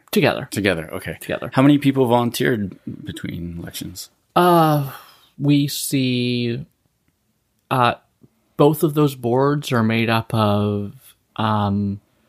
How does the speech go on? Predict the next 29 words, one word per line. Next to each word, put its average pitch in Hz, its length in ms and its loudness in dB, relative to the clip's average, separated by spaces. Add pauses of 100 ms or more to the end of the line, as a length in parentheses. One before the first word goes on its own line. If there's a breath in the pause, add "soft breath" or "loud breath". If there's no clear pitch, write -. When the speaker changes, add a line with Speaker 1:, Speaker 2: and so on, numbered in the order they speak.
(640)
Speaker 1:
the 127 80 -2
federal 120 420 2
one 117 160 4
is 113 160 -2
made 107 180 0
up 107 160 -4
of, 104 380 -2 (460)
uh, 104 180 -10
seven 110 340 -2
or 110 80 2
eight - 140 -2
people. 135 580 4
The 127 140 -4
provincial 113 500 0
one 110 600 2
is 107 360 -4
made 107 220 0
up 107 300 -2
of 104 440 -2
four 110 280 0
or 107 60 0
five 127 280 2
people. 127 520 0 (100)
Speaker 2:
Hmm. 113 220 -4 (260 loud breath)
Speaker 1:
Um, 101 560 2 (440)
and 107 640 0 (320)
then 117 280 2
you'll 110 140 0
have, 107 540 -2